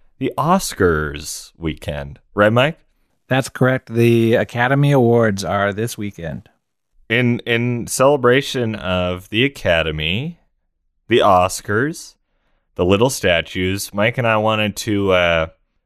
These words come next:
Speaker 1: dole out our own awards, you know, just to really, uh, jump on the bandwagon of awards season.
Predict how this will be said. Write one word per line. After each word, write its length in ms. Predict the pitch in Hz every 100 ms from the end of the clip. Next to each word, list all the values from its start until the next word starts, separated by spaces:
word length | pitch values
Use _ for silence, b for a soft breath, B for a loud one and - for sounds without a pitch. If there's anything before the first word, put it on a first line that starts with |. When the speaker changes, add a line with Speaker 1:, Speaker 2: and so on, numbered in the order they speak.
| _ 92
Speaker 1:
dole 420 | 87 101 117 113 98
out 380 | 104 110 87 -
our 180 | 85 90
own 160 | 101
awards, 800 | 98 87 87 104 90 80 - - -
you 140 | 87
know, 240 | 85 90
just 280 | 98 101 -
to 60 | 113
really, 500 | 123 131 135 127 113
uh, 380 | 98 92 85 90 _ _
jump 240 | - 104 131
on 100 | 117
the 80 | 98
bandwagon 840 | 92 90 110 104 87 80 78 78
of 120 | 78
awards 480 | 78 78 85 104 104
season. 480 | - 76 - -